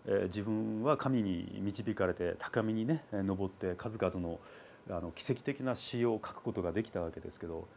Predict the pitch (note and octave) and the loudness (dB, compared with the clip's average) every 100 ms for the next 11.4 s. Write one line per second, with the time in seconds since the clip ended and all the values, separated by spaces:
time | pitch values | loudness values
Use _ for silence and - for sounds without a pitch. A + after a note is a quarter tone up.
0 | - - F#3 F3 F3 D#3+ G2+ - - - | -20 -2 2 4 4 4 2 0 -10 -20
1 | - - - A2+ F#2+ D#2+ - F#2+ F#2 G2 | -20 -10 -2 0 2 0 -4 -4 0 0
2 | - F#2 E2 - - - - - E2 E2+ | 0 -6 -8 -10 -20 -20 -12 -8 -6 -6
3 | - - - - - C3 B2 A2 - - | -10 -8 -4 -6 0 2 4 2 -2 -4
4 | - - - - - - G2 F2 G2+ G#2+ | -6 -8 -20 -20 -20 -4 0 0 0 2
5 | G2 - - B2 B2 A#2 G2+ D#2+ - - | 2 2 4 4 4 -2 -4 -6 -10 -12
6 | - - - - - - - - - - | -14 -14 -20 -20 -20 -20 -20 -20 -20 -8
7 | F#2+ F2+ - F#3+ G3 G3+ F3+ F3 E3 - | -6 -4 -2 2 4 4 2 0 -2 -2
8 | D#3+ D3 C3+ C#3 B2+ A2+ F2+ E2+ E2 E2 | 0 2 2 2 4 2 2 -2 -4 -6
9 | - - - - F#2+ F#2+ F#2+ - G#2 F#2 | -10 -16 -20 -12 -10 -8 -10 -6 -4 -2
10 | F2+ E2+ E2+ - - - - - - F#2 | -4 -6 -10 -12 -16 -20 -20 -20 -10 -8
11 | E2 D2+ - - | -6 -8 -8 -10